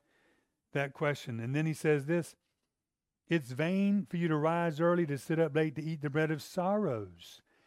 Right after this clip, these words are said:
to eat the bread of sorrows, for he gives his beloved sleep." Um,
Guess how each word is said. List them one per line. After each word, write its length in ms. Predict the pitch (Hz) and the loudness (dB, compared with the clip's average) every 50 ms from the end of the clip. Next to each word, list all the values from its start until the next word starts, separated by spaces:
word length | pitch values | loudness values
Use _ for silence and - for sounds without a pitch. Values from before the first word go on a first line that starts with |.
| _ _ _ _ - | _ _ _ _ -4
to 100 | 170 180 | -4 -2
eat 260 | 175 180 202 190 - | 0 0 -2 0 0
the 80 | 214 196 | 0 2
bread 300 | 156 170 170 170 170 170 | 2 4 4 4 4 2
of 100 | 170 - | 0 -4
sorrows, 600 | - - 170 156 160 156 139 120 107 101 101 98 | -4 -4 0 0 2 2 2 0 0 -2 -6 -6
for 160 | - - 156 156 | -4 -2 -2 0
he 60 | 147 | 0
gives 260 | 143 175 180 170 151 | 2 2 2 0 0
his 180 | 160 147 127 - _ - | -4 -8 -8 -10 _ -4
beloved 380 | 143 139 139 139 135 131 113 - | -2 0 2 2 0 0 -2 -6
sleep." 460 | - - 127 113 101 95 - _ - - _ _ _ _ _ _ _ _ _ _ _ _ _ _ _ _ _ _ _ _ _ _ _ _ _ _ _ _ _ _ - | -10 -8 -8 -6 -8 -8 -12 _ -20 -20 _ _ _ _ _ _ _ _ _ _ _ _ _ _ _ _ _ _ _ _ _ _ _ _ _ _ _ _ _ _ 0
Um, 500 | 151 143 139 135 127 123 123 127 143 | 2 2 2 2 0 0 -4 -6 -8